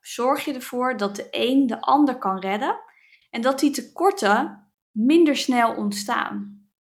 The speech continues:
Dus dat zijn mijn favoriete ingrediënten in een zomer skincare routine.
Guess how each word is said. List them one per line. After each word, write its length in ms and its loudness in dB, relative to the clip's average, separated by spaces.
Dus 200 -4
dat 260 4
zijn 320 8
mijn 140 6
favoriete 680 0
ingrediënten 1300 -2
in 340 -4
een 200 0
zomer 440 0
skincare 540 -6
routine. 720 -6